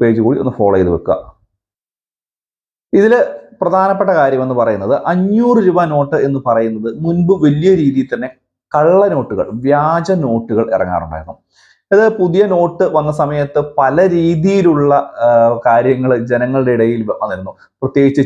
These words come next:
ചിപ്പ് ഘടിപ്പിച്ച നോട്ടാണ്, അതുപോലെ തന്നെ പലതരത്തിലുള്ള സാറ്റലൈറ്റിൽ നിന്ന് വരെ ഇതിന്, ഈ ഒരു നോട്ടിന് നമുക്ക്, ആ, പരിശോധിക്കാൻ പറ്റുമെന്നുള്ള രീതിയിലുള്ള പല തരത്തിലുള്ള വ്യാജ പ്രചരണങ്ങൾ,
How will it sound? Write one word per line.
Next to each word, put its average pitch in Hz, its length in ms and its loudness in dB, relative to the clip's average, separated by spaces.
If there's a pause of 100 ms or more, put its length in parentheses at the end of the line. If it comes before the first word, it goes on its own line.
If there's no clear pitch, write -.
(100)
ചിപ്പ് - 320 -4
ഘടിപ്പിച്ച 131 420 0
നോട്ടാണ്, 113 460 0 (420)
അതുപോലെ 127 380 2
തന്നെ 123 180 -2 (120)
പലതരത്തിലുള്ള 127 540 0
സാറ്റലൈറ്റിൽ 151 580 -2
നിന്ന് 165 200 -4
വരെ 120 160 2 (100)
ഇതിന്, 123 200 -4 (400)
ഈ 123 100 0
ഒരു 123 160 0
നോട്ടിന് 123 420 0
നമുക്ക്, 113 300 2 (440)
ആ, 101 40 4 (460)
പരിശോധിക്കാൻ 127 500 0
പറ്റുമെന്നുള്ള 117 560 2
രീതിയിലുള്ള 110 380 0 (160)
പല 156 140 0 (120)
തരത്തിലുള്ള 135 420 0 (120)
വ്യാജ 139 340 2 (180)
പ്രചരണങ്ങൾ, 110 480 0